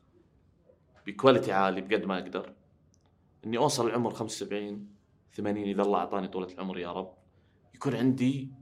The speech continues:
تاريخ طويل من الأعمال. تجي أنت في لقاء بسيط تقول لي: "امحيهم كلهم"،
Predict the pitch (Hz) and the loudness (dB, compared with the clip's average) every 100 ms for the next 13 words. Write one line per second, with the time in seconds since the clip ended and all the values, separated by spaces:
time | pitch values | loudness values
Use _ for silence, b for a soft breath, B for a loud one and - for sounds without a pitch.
0 | - 110 113 107 98 - - - - 95 | -6 -2 -2 -2 -6 -6 -8 -12 -14 -10
1 | 101 95 87 87 87 85 82 82 78 - | -6 -6 -8 -12 -16 -18 -16 -16 -18 -20
2 | - - _ _ _ _ - 156 143 147 | -20 -20 _ _ _ _ -12 -8 -6 -4
3 | 139 - - 117 120 131 110 110 135 101 | -4 -6 -12 -8 -4 0 0 0 -2 2
4 | 120 120 135 127 139 139 120 120 127 123 | 4 6 4 4 8 8 8 2 -2 0
5 | 143 147 247 | 0 -2 -4